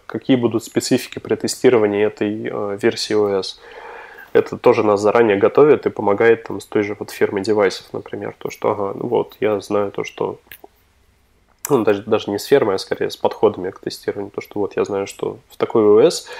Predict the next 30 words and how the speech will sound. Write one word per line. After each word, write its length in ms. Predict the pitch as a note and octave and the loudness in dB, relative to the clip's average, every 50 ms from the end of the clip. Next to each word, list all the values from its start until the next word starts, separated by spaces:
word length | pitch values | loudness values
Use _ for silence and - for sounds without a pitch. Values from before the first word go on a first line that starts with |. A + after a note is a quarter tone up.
| - - - - - _ | -18 -18 -20 -20 -12 _
есть 200 | - A2 G#2 - - | -2 -2 -2 -2 -2
специфика, 540 | - - A2 - - C#3+ D3+ - - - - | -4 -4 -4 -2 -2 -4 -4 -4 -8 -10 -6
там, 300 | - G2+ G2 F#2+ F#2 G2 - - | -4 -4 -4 -4 -6 -8 -6 -6
при 240 | - - G#2+ G#2 | -2 -2 -2 -2
сворачивании 800 | F#2+ - - - - A#2+ A2 - - - G#2+ G2+ G#2 G2+ G2 G2 | -2 -2 0 2 4 4 2 2 0 -2 -2 -2 -2 -2 -2 -2
окна 420 | G2 F#2+ - - - A#2+ C3 B2+ | -2 -4 -4 -2 0 2 2 4
оно, 380 | A2 G2+ G#2 G#2 G#2 G#2 G2+ G2 | 2 2 2 4 4 4 2 2
допустим, 500 | G2+ G#2 G2 - - - - - G#2 G2+ | 0 -2 -4 -4 -8 -12 -10 -8 -6 -4
не 120 | G#2 G#2 G2 | -2 -2 -4
двадцать 420 | F#2+ G2+ A#2+ C3+ E3+ - - - | -2 2 2 2 2 2 -2 -10
секунд 400 | - - - - - G#2+ G2 - | -8 -8 -6 -4 -2 -2 -2 -2
ещё 500 | G#2+ - - - G#2 G2 G2 F#2+ G2 F#2+ - - - - - - _ - | -4 -4 -2 0 2 2 2 2 -2 -6 -10 -14 -20 -20 -20 -20 _ -6
какие-то 340 | - G#2+ - - G#2+ - - | -6 -4 -2 -2 -2 -2 -4
свои 240 | - - G#2 G2+ G2 | -2 -2 0 -2 0
функции 420 | - - B2+ A2+ - - - G#2+ | 0 0 0 0 0 -4 -8 -6
выполняет, 540 | G#2 G#2+ G2+ - G#2+ G2+ A2 B2 C#3+ D3 - | -6 -6 -2 0 0 2 4 4 4 4 2
а 40 | - | 0
потом 280 | - G2+ - - G#2 A#2 | -4 -4 -6 -6 -6 -4
полностью 460 | - A2 G#2+ G#2+ G2 - - - G2 | -4 -2 -2 -2 -4 -6 -8 -8 -8
засыпает, 500 | G2 G2+ - - - - G#2 G2 F#2 - | -8 -8 -10 -10 -6 -4 -4 -4 -2 -2
а 60 | A2 G#2 | -4 -2
тридцать 440 | - G#2+ - A2 G#2 - - - | -2 -2 -2 -2 -4 -6 -10 -10
секунд. 380 | - - - - - G#2 G2 G2 | -10 -10 -12 -12 -10 -12 -12 -12
Соответственно, 500 | - - - - - G#2+ G#2+ - - G#2+ | -10 -10 -6 -2 -2 -2 -2 -2 -4 -6
у 40 | F#2+ | -6
нас 100 | G2+ - | -6 -6
там 160 | - A2 G2+ | -6 -6 -6
есть 140 | G#2 G#2+ G#2+ | -4 -4 -4
больше 320 | A2 A2+ G#2+ G#2 - - G#2 | -2 -2 -2 -2 -4 -6 -6
времени, 480 | G#2 G#2 G#2 G2 G2 F#2+ G2 F#2+ F#2 | -4 -4 -4 -4 -4 -8 -12 -14 -16